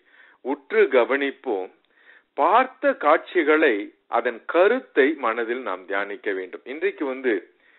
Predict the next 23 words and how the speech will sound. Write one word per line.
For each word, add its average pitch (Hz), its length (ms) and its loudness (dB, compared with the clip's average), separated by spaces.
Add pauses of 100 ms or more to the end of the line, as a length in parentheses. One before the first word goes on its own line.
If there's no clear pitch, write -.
(300)
மோசேயினுடைய 127 1200 0
அந்த 104 160 -4
கடைசி 185 640 0
நேரத்திலே 120 580 0
அவன் 98 260 -6
பேசும் 123 480 -6
காரியங்களிலே 98 840 -6 (540)
இந்த 226 360 -2
கருத்து 131 540 -2
தான் 117 220 0
வருகிறது. 101 800 -2 (280)
இதை 170 280 2
நாம் 120 240 -6
தியானிக்க 104 480 -4
போகிறோம். 92 540 -10 (1120)
டியூட்ரானமி 107 800 -6 (640)
நாலாவது 135 540 0
அதிகாரம் 101 680 -4 (580)
முப்பத்தி 151 760 -2
மூன்றிலிருந்து 113 800 -6
நாற்பது 123 760 -4
வசனம் 107 460 -6
வரைக்கும் 92 500 -8